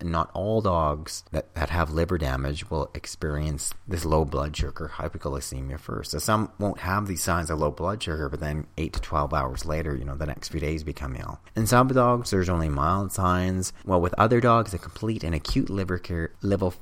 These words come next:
liver failure can result with death. Inter-, there can be internal bleeding, in-, inability of the blood to clot.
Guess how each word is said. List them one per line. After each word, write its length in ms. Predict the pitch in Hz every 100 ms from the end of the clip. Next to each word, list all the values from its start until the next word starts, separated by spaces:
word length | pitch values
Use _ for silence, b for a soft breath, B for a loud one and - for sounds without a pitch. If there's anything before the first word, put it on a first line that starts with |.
| -
liver 320 | 101 107 107
failure 580 | 87 - 95 107 101 87
can 180 | - 85
result 400 | 80 76 80 -
with 180 | 78 -
death. 340 | 73 60 - -
Inter-, 280 | 92 101 95
there 140 | 87
can 160 | 90 82
be 100 | 82
internal 340 | 73 82 78
bleeding, 500 | 71 85 90 92 87
in-, 180 | - 80 -
inability 540 | 95 87 82 85 85
of 60 | 80
the 60 | 76
blood 260 | 71 69
to 60 | -
clot. 340 | - 71 50